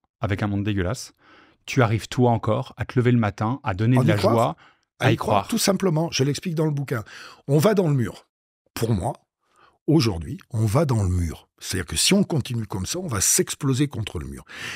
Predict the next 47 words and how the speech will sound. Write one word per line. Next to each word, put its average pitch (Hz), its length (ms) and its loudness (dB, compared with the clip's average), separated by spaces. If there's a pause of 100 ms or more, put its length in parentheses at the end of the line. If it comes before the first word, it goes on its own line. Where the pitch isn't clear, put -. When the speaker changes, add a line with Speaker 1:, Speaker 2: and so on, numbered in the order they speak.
(180)
Speaker 2:
Il - 40 -8
y 123 40 2
a 139 40 4
deux 226 140 4
solutions 127 500 2
quand 90 140 -6
tu 92 100 -10
vas 85 100 -4
dans 85 240 -2
un 87 40 -4
mur. 73 240 -8 (540)
Soit - 260 2
tu 196 140 -2
t'écrases 117 420 0
dedans, 101 260 -4 (840)
soit - 280 0
tu - 160 -4
freines 160 360 0
avant, 95 220 -4 (840)
tu - 140 -12
prends 113 200 -4
deux 101 240 2
pas 175 180 2
d'élan 135 420 0 (240)
et 117 80 -6
tu - 120 -8
passes 107 200 -4
par-dessus. - 440 -12 (560)
Et 147 60 2
je 131 120 4
pense 104 380 -4
que - 100 -14
nous, 147 240 2
ce - 80 -6
qu'on - 140 -10
devrait - 180 -6
faire, 151 320 -2 (420)
c'est - 240 -6
f-, - 200 -12
faire 120 260 2
une 107 120 0
pause 170 340 0 (100)
dans 113 120 -4
cette - 140 -8
espèce 104 340 -4
de 98 100 -6
course - 440 -6